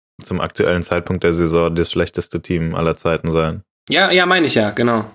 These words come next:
Speaker 1: Ach so,
Speaker 2: Angespielt
Speaker 1: ja,
Speaker 2: auf den
Speaker 1: okay.
Speaker 2: einen Punkt dann aus den elf
Speaker 1: Ja.
Speaker 2: Spielen, aber die Saison ist ja noch lang. Und das
Speaker 1: Ja,
Speaker 2: schlechteste
Speaker 1: kritisch,
Speaker 2: Team
Speaker 1: ey.
Speaker 2: aller Zeiten spielt auch
Speaker 1: Ja.
Speaker 2: nicht unbedingt Bundesliga. <laughs>
Speaker 1: Nee.
Speaker 2: Aber gut, ja.
Speaker 1: Aber ja, sehr ungünstiger Verlauf im Spiel, ne,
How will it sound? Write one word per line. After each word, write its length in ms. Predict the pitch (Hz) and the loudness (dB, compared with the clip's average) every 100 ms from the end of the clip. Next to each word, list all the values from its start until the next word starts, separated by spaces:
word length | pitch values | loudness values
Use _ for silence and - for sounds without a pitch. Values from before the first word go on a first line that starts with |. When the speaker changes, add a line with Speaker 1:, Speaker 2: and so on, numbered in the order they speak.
| - | -12
Speaker 1:
Ach 60 | - | -2
so, 60 | |
Speaker 2:
Angespielt 380 | 104 147 101 92 | 0 4 4 6
Speaker 1:
ja, 60 | 87 | 4
Speaker 2:
auf 80 | - | 4
den 160 | 131 | 4
Speaker 1:
okay. 80 | 120 | 4
Speaker 2:
einen 160 | 127 120 | 4 4
Punkt 260 | 135 131 | 2 2
dann 140 | 120 113 | 2 2
aus 140 | 110 | 0
den 120 | 117 | 0
elf 160 | 117 110 | 2 2
Speaker 1:
Ja. 80 | 92 | 4
Speaker 2:
Spielen, 300 | 120 123 110 | 4 4 2
aber 220 | 120 113 | 2 0
die 120 | 110 | 2
Saison 380 | 110 110 117 117 131 | 2 4 2 0 -2
ist 120 | - | -2
ja 80 | 113 | -2
noch 180 | 110 110 | -2 0
lang. 260 | 113 117 120 - - - _ _ _ | 0 -2 -8 -18 -20 -20 _ _ _
Und 120 | - 113 | -4 -2
das 60 | 92 | 0
Speaker 1:
Ja, 40 | |
Speaker 2:
schlechteste 340 | 92 92 117 110 | 0 0 2 2
Speaker 1:
kritisch, 220 | 110 123 | 2 2
Speaker 2:
Team 100 | - | 4
Speaker 1:
ey. 60 | |
Speaker 2:
aller 180 | - 120 | 2 2
Zeiten 680 | - 117 123 123 120 117 113 - _ _ | 2 0 2 2 2 2 -4 -18 _ _
spielt 340 | - - 123 - | -16 -4 -2 0
auch 100 | - | 0
Speaker 1:
Ja. 140 | 95 | 2
Speaker 2:
nicht 100 | 98 | 4
unbedingt 300 | 101 101 117 | 4 4 2
Bundesliga. 520 | - 123 117 - 117 - | 2 0 0 -2 -2 -2
<laughs> 640 | - 185 - - - - | -2 -2 -4 -10 -8 -4
Speaker 1:
Nee. 120 | 107 113 | 2 4
Speaker 2:
Aber 120 | 139 147 - | 4 4 2
gut, 220 | 165 - | 0 0
ja. 240 | 127 123 - - _ _ _ _ _ | -2 -2 -4 -12 _ _ _ _ _
Speaker 1:
Aber 520 | - 98 101 101 92 71 | -2 2 4 4 2 0
ja, 320 | 87 92 95 | 0 2 2
sehr 200 | 92 95 | 4 2
ungünstiger 580 | 92 92 92 - 90 85 | 2 2 0 0 0 0
Verlauf 420 | 90 85 82 87 | 0 2 0 -2
im 100 | 87 | -2
Spiel, 400 | - 87 85 85 | -2 0 2 2
ne, 260 | 87 87 | 0 -2